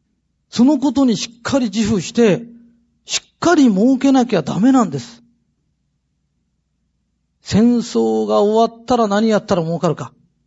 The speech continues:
戦争が始まったら何したら儲かるか。不景気の時は何したら儲かるか。景気のいい時は何したら儲かるか。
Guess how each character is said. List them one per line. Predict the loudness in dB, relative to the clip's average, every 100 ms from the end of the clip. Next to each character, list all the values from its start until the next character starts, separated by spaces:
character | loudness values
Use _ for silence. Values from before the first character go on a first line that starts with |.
| _ _ _ _
戦 | 2 4 2
争 | 2 0 0
が | 0 0
始 | -2 0
ま | -2
っ | -2
た | -4
ら | -2
何 | -2 -2
し | -2
た | -2
ら |
儲 | -2 -4
か | -2
る | -2
か。 | -4 -14 -20 _ _ -20 -20 -16
不 | -4
景 | 0 2 2
気 | 0 -2
の | -2
時 | -4 -2 -2
は | 0
何 | 0 -4 -4
し |
た | -2 -2
ら | -2
儲 | -6
か | -4
る | -6
か。 | -6 -16 _ _ _ -4
景 | 2 2 2
気 | 2
の | 2 2
い | 0
い | -2
時 | -4 -2
は | -4 -2
何 | -4 -2
し | -2
た |
ら | -2
儲 | -2 -6
か | -8
る |
か。 | -12